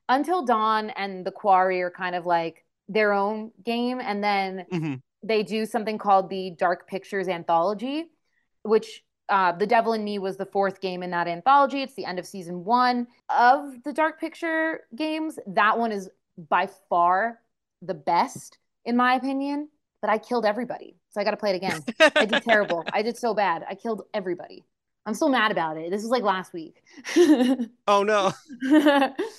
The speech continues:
Speaker 1: But I'm
Speaker 2: I
Speaker 1: gonna play it again. I'm gonna play it again on Monday. Try it again. See if I can make everyone live.
Speaker 2: I was so proud of myself when I played The Quarry because I only lost two teenagers.
Speaker 1: Oh,
Speaker 2: And
Speaker 1: nice.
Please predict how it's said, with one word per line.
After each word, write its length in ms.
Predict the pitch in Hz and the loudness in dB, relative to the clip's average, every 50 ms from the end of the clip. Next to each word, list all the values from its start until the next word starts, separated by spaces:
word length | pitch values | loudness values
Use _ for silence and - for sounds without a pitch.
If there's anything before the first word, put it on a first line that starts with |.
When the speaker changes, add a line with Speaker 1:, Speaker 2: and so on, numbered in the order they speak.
| - - 330 196 | -16 -8 -2 2
Speaker 1:
But 80 | 165 - | 4 6
I'm 80 | - 294 | 6 6
Speaker 2:
I 40 | 311 | 6
Speaker 1:
gonna 80 | 311 - | 4 4
play 180 | 320 302 277 | 4 4 4
it 40 | 254 | 4
again. 320 | 247 226 208 208 196 185 185 | 2 0 0 -2 -2 -2 -4
I'm 60 | 190 | -6
gonna 140 | 208 214 226 | -6 -8 -6
play 140 | - 247 226 | -4 -2 -2
it 40 | 220 | -2
again 180 | 208 208 190 | -2 -4 -4
on 220 | 190 185 180 180 170 | -6 -6 -8 -8 -10
Monday. 680 | 165 165 165 170 165 165 165 165 165 165 165 165 165 _ _ _ _ _ | -12 -14 -14 -12 -12 -10 -8 -6 -6 -8 -8 -10 -14 _ _ _ _ _
Try 220 | - - 170 165 | -8 -6 -4 -4
it 100 | 165 160 | -4 -4
again. 340 | 160 170 175 170 170 170 170 | -4 -4 -4 -4 -6 -8 -10
See 100 | - 185 | -10 -10
if 80 | 175 180 | -8 -8
I 80 | 175 | -8
can 380 | 170 - 170 165 165 160 165 175 _ _ _ _ - | -8 -8 -10 -10 -12 -18 -20 -20 _ _ _ _ -14
make 160 | 180 175 160 - | -14 -14 -12 -12
everyone 320 | 156 160 170 165 170 165 | -12 -12 -12 -14 -12 -12
live. 320 | 165 165 170 170 165 165 _ _ _ _ _ - | -10 -10 -10 -10 -10 -14 _ _ _ _ _ -6
Speaker 2:
I 120 | 151 160 | -4 -4
was 200 | 170 156 139 - | -4 -4 -4 -4
so 220 | - - 151 147 | -4 -4 -4 -6
proud 260 | 139 - 147 139 139 139 | -6 -6 -6 -6 -4 -4
of 60 | 139 | -4
myself 420 | 139 135 131 - 156 147 131 - | -4 -4 -4 -4 -6 -6 -8 -6
when 100 | 147 135 | -8 -8
I 60 | 131 | -8
played 280 | - - 135 131 139 120 | -6 -6 -6 -6 -6 -6
The 60 | 127 123 | -10 -12
Quarry 420 | - - 131 127 123 127 135 135 | -10 -8 -6 -4 -4 -2 -4 -4
because 260 | 127 131 120 127 113 123 | -6 -8 -10 -10 -8 -6
I 80 | 123 | -6
only 200 | 127 131 131 127 | -4 -4 -4 -6
lost 400 | 120 120 120 120 120 - - - | -4 -2 -2 -2 -2 -4 -8 -12
two 240 | - - 131 131 127 | -10 -10 -8 -8 -8
teenagers. 840 | 127 - 135 131 131 135 135 143 143 160 180 202 202 - - - - _ _ - | -10 -8 -8 -6 -4 -4 -4 -6 -6 -8 -8 -8 -8 -10 -12 -14 -14 _ _ -12
Speaker 1:
Oh, 240 | - - - 508 359 339 | -8 -6 -4 -4 -2 0
Speaker 2:
And 180 | - 277 277 | 0 0 2
Speaker 1:
nice. 280 | - 233 190 175 180 | 0 0 -2 -4 -6